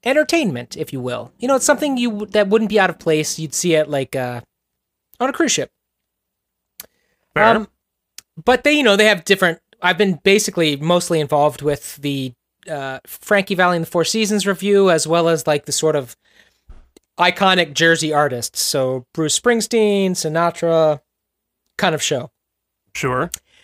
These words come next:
Speaker 1: So they asked if I would fill in this coming weekend for a, a third show that they have that they're kind of creating. And without thinking too much, I said, "Sure," not knowing
Speaker 2: <laughs>
Speaker 1: that it is called, well, it was originally called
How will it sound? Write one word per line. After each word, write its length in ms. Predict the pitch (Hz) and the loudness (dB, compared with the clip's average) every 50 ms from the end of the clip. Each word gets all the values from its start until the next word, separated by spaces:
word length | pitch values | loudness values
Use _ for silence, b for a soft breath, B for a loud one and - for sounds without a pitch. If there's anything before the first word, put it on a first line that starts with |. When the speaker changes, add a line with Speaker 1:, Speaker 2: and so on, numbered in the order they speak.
| b b b b b | b b b b b
Speaker 1:
So 120 | - 196 | -2 0
they 160 | 185 196 190 | 2 2 4
asked 240 | 202 233 262 - - | 4 4 4 2 0
if 140 | 262 - 196 | 0 2 4
I 160 | 170 160 165 | 4 4 4
would 280 | 165 160 165 160 156 151 | 4 4 4 4 2 0
fill 320 | - - 180 175 165 185 | -4 0 2 2 4 4
in 180 | 247 285 254 196 | 2 2 2 2
this 160 | 165 143 - | 0 0 -2
coming 280 | - 165 147 143 147 - | -4 -4 -4 -4 -4 -4
weekend 520 | 269 320 330 - 190 147 127 127 131 135 | -4 -4 -2 -2 -2 -2 -2 -4 -6 -8
for 460 | - - 151 139 135 135 127 131 135 - | -10 -6 -4 -4 -2 -2 -2 -4 -6 -6
a, 200 | 135 131 131 131 - | -6 -6 -6 -6 -8
a 80 | 135 | -8
third 320 | - - 226 233 277 285 - | -4 0 2 2 2 0 0
show 240 | - - 160 139 | -2 0 0 0
that 160 | 127 131 123 - | -2 -4 -6 -6
they 120 | 131 127 | -6 -8
have 360 | 117 131 135 127 127 131 139 | -6 -6 -6 -6 -6 -6 -4
that 160 | - 156 - | -4 -4 -4
they're 160 | - 131 131 127 | -4 -4 -4 -4
kind 200 | - 151 143 139 | -4 -4 -4 -4
of 220 | 127 120 - - | -6 -8 -12 -14
creating. 580 | - - 147 139 135 131 131 123 131 151 165 175 _ _ _ _ _ _ B B B B B B | -10 -6 -4 -4 -2 -4 -4 -4 -6 -6 -8 -10 _ _ _ _ _ _ B B B B B B
And 180 | 240 269 262 | -2 -2 0
without 340 | 277 285 339 339 330 311 - | 0 2 4 4 2 2 0
thinking 240 | - 277 208 233 196 | -2 -2 -2 -2 -2
too 80 | 208 | 0
much, 160 | 202 202 202 - | 2 2 2 0
I 40 | |
said, 180 | 240 - 277 247 | -2 -4 -4 -4
"Sure," 540 | - - - 370 349 277 170 139 127 123 - _ _ _ _ _ _ _ _ _ _ _ _ - | -6 -4 -2 0 0 0 0 -2 -4 -6 -12 _ _ _ _ _ _ _ _ _ _ _ _ -4
not 260 | 175 233 277 202 - | -2 -2 -2 -2 0
knowing 400 | 285 269 208 165 139 131 127 135 | 2 4 4 4 2 0 0 2
Speaker 2:
<laughs> 0 | |
Speaker 1:
that 600 | 147 143 131 - 156 135 123 - - 139 127 - _ _ _ _ _ _ _ _ _ _ _ - | 2 2 4 4 2 2 2 2 0 -2 -2 -4 _ _ _ _ _ _ _ _ _ _ _ -2
it 260 | 156 165 185 220 247 | 0 0 0 -2 -4
is 140 | 269 247 - | -4 -6 -2
called, 680 | - - 254 233 196 156 135 127 131 139 170 170 - _ _ _ _ _ _ _ _ _ _ - | 2 4 6 6 6 6 4 2 0 -4 -6 -8 -10 _ _ _ _ _ _ _ _ _ _ 0
well, 200 | 165 185 202 202 | 4 4 6 6
it 60 | 180 | 4
was 140 | 170 175 147 | 2 0 0
originally 460 | 175 165 240 311 302 311 254 196 170 | 2 4 4 2 2 2 2 2 2
called 420 | 156 - 165 147 139 139 135 139 | 2 2 2 2 2 2 -2 -4